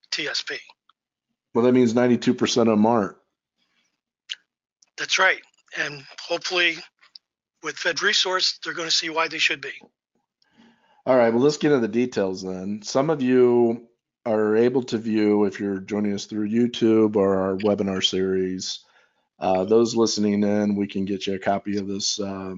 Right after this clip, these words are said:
Speaker 2: the video portion of this. But, uh, how did you come to that conclusion? Let's, let's look at the details.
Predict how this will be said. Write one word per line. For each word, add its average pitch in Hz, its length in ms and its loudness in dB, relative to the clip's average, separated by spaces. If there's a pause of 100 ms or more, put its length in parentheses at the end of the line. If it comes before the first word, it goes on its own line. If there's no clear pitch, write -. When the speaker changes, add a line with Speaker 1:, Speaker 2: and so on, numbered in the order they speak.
Speaker 2:
the 110 80 -4
video 110 380 4
portion 98 420 -6
of 92 60 -8
this. 92 280 -8
But, 104 520 -8
uh, 98 280 -10
how 135 200 0
did 202 160 0
you 190 80 -2
come 139 220 0
to 127 60 4
that 113 220 2
conclusion? 101 600 -2
Let's, 98 340 -8
let's 104 180 -4
look 107 140 -8
at 92 80 -12
the 95 80 -10
details. 85 640 -14